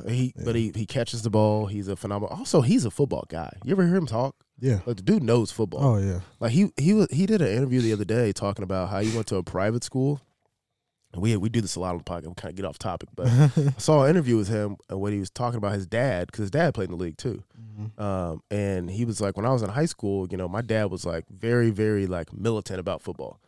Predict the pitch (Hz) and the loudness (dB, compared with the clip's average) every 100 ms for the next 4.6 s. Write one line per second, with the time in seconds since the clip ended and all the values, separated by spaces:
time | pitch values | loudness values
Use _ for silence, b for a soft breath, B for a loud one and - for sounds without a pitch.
0 | _ _ _ 98 104 104 98 90 85 101 | _ _ _ -12 -4 -2 -2 -2 -2 -2
1 | 101 92 92 - 135 - 123 117 - 113 | -2 -2 -6 -2 -4 -4 -6 -6 -2 -2
2 | 104 110 110 101 95 92 - 110 143 120 | 0 0 0 -4 -4 -6 -2 -2 0 0
3 | 98 - 143 120 - 92 90 85 - 127 | -2 -4 -2 -2 -2 -4 -4 -6 0 0
4 | - 87 82 - 92 71 | 0 -4 -6 -6 -8 -8